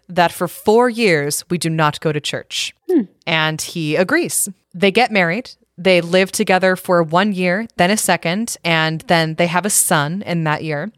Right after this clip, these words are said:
Speaker 1: And one day, visitors come to them, and they made merry, drank, and began to boast of their wives. One said that his wife was good. The other said his wife was better. "Well,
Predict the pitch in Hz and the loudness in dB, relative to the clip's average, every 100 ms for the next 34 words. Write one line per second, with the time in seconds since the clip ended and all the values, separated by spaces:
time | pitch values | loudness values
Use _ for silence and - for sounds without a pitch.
0 | _ _ _ - _ _ _ _ _ _ | _ _ _ -20 _ _ _ _ _ _
1 | 202 190 175 175 175 175 240 240 240 214 | 0 2 0 -4 -4 0 2 2 2 2
2 | 170 311 381 220 160 - 156 151 156 139 | 2 0 2 2 0 -2 -6 -6 -8 -4
3 | 147 165 165 160 160 170 156 139 143 190 | -4 -2 -2 -2 0 0 0 -2 -2 2
4 | 240 226 214 180 170 196 196 190 - 180 | 2 4 0 -2 0 2 2 -2 -2 0
5 | 170 165 214 208 - 160 135 _ 220 226 | 0 0 0 0 -2 -4 -6 _ 2 2
6 | 214 214 175 180 151 139 71 60 73 - | 2 -2 0 0 0 -4 -6 -8 -6 -6
7 | 180 185 254 240 214 175 160 - 311 185 | -2 0 0 0 0 2 0 2 0 2
8 | 165 147 - 156 143 202 180 170 165 185 | 0 0 -2 -8 0 2 4 2 0 2
9 | 190 180 165 165 143 254 269 190 160 143 | 2 0 -2 -2 -2 0 0 2 2 0
10 | 139 - 160 160 147 185 147 - - - | -2 -8 -4 -4 0 0 0 -6 -16 -20
11 | - - _ _ _ - 226 233 233 | -20 -20 _ _ _ 0 4 4 2